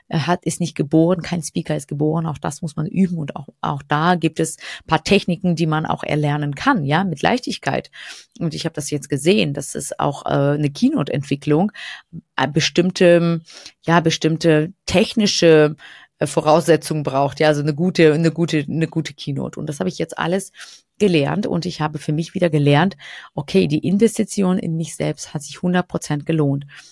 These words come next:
Nicht nur, dass ich persönlich sch-, wirklich enorm gewachsen bin. Ich habe tolle Menschen kennengelernt, wirklich tolle Menschen, tolle Herzensmenschen, die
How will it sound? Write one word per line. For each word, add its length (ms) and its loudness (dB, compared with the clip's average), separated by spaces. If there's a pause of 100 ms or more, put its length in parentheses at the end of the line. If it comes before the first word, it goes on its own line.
(160)
Nicht 240 4
nur, 140 -2
dass 220 -4
ich 240 -6 (320)
persönlich 680 2
sch-, 220 -6 (240)
wirklich 400 -2
enorm 480 6
gewachsen 540 -4
bin. 260 0 (380)
Ich 160 -2
habe 440 2 (120)
tolle 280 2
Menschen 360 0
kennengelernt, 580 -2 (680)
wirklich 440 2
tolle 280 2
Menschen, 580 0 (180)
tolle 300 4
Herzensmenschen, 840 -4
die 300 -2